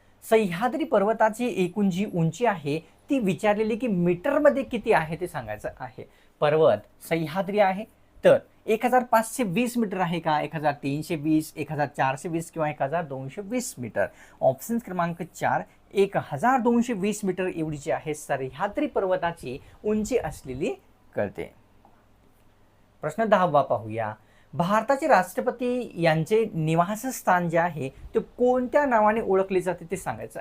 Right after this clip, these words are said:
आहे. राष्ट्रपती यांचे निवासस्थान, संसद भवन, राष्ट्रपती, राष्ट्रपती निवास किंवा वरीलपैकी नाही. तर राष्ट्रपती भवन या नावाने विद्यार्थ्यांनो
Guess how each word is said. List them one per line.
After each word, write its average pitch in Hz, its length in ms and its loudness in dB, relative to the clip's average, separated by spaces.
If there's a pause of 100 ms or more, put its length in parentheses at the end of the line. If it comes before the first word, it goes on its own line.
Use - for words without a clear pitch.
(100)
आहे. - 240 -20 (400)
राष्ट्रपती 226 600 -2
यांचे 160 320 2
निवासस्थान, 135 640 -2 (340)
संसद 190 360 0
भवन, 185 520 2
राष्ट्रपती, 180 800 -2 (180)
राष्ट्रपती 190 520 0
निवास 180 400 2
किंवा 185 180 0
वरीलपैकी 170 600 0 (120)
नाही. 127 380 -6 (300)
तर 220 120 6
राष्ट्रपती 214 840 2
भवन 185 360 0
या 165 260 2
नावाने 160 340 2
विद्यार्थ्यांनो 117 720 -6